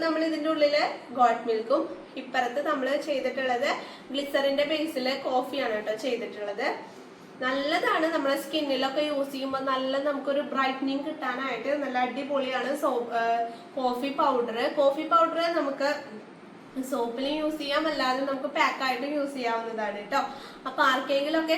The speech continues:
കോഫി സോപ്പ് ആവശ്യമുണ്ടെങ്കിൽ ഞാനിവിടെ കൊടുത്ത നമ്പറുമായിട്ട് ബന്ധപ്പെടേണ്ടതാണ്. അതിലേക്കുള്ള മെറ്റീരിയൽസ് ആവശ്യമുണ്ടെങ്കിലും, ആ, നിങ്ങൾ കോൺടാക്ട് ചെയ്യേണ്ടതാണ് കേട്ടോ. അപ്പൊ നമ്മുടെ കയ്യിൽ സോപ്പ് ഉണ്ടാക്കാനുള്ള എല്ലാ മെറ്റീരിയൽസും അതുപോലെ തന്നെ ഷാംപൂ, ലിപ് ബാം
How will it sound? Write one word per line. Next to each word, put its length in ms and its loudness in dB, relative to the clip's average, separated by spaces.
കോഫി 300 0
സോപ്പ് 340 4
ആവശ്യമുണ്ടെങ്കിൽ 600 0
ഞാനിവിടെ 420 0
കൊടുത്ത 300 -4
നമ്പറുമായിട്ട് 520 0
ബന്ധപ്പെടേണ്ടതാണ്. 880 -4
അതിലേക്കുള്ള 520 2
മെറ്റീരിയൽസ് 640 0
ആവശ്യമുണ്ടെങ്കിലും, 720 0
ആ, 60 -2
നിങ്ങൾ 180 4
കോൺടാക്ട് 440 0
ചെയ്യേണ്ടതാണ് 540 0
കേട്ടോ. 180 -2
അപ്പൊ 200 -6
നമ്മുടെ 300 0
കയ്യിൽ 240 2
സോപ്പ് 320 6
ഉണ്ടാക്കാനുള്ള 600 6
എല്ലാ 220 6
മെറ്റീരിയൽസും 720 0
അതുപോലെ 360 0
തന്നെ 220 0
ഷാംപൂ, 500 6
ലിപ് 260 -2
ബാം 260 6